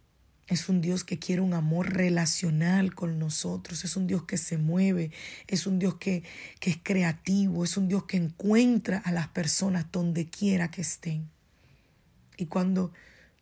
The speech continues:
nosotros cantamos, cuando nosotros hablamos de romper barreras, no nos estamos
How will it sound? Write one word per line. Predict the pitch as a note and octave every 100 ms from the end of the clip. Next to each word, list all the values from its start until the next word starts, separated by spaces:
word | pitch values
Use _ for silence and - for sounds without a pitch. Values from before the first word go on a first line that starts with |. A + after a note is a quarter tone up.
| _ _ _ _ _ _ _
nosotros | F3+ E3 G#3 G3 C4
cantamos, | - G3 E3+ D#3+ F#3+ G3+ F#3 E3 D#3+ - - _ _ _ _ -
cuando | F3 E3+
nosotros | D#3+ G#3+ C4 G3+
hablamos | E3 F3 F#3+ F#3+ E3 D#3+ - _ - - - - -
de | F#3+
romper | E3 E3 D#3 - G#3+ A#3
barreras, | F#3+ D#3 E3 D3+ D3+ - - _ _ _ _ _ _ _ _ _ _ _ _ _ _ -
no | G3+
nos | C4 C4
estamos | B3 - G#3+ A3+ A3 -